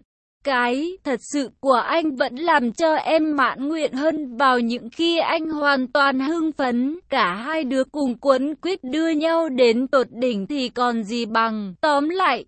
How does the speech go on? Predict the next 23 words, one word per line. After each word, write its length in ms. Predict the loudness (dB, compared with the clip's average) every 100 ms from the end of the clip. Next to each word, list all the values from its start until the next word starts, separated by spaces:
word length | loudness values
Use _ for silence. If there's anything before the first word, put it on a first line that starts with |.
| -6
thằng 300 | -4 -4 -4
kia, 500 | -4 0 0 0 -6 _ _ _ -4
cái 240 | 0 0
thằng 360 | 0 -2 -2 -2
vô 220 | 0 0 0
tri 360 | -2 0 0 -4
giác 320 | -2 -2 -2 -4
kia, 380 | -2 2 2 0
nó 260 | -2 0 0
chỉ 220 | -2 -4 -2
có 220 | -2 -2 -2
thể 240 | 0 0
là 260 | 2 0 -2
dụng 320 | -2 -6 -6
cụ 240 | -8 -8 -8 0
trợ 220 | 2 2
lực 240 | 4 2 2
để 240 | 2 2
cho 260 | 2 0 2
anh 460 | 4 2 0 -4
bớt 220 | -2 0 0
mệt 240 | -2 -2 -6 _
trong 180 | -6 -4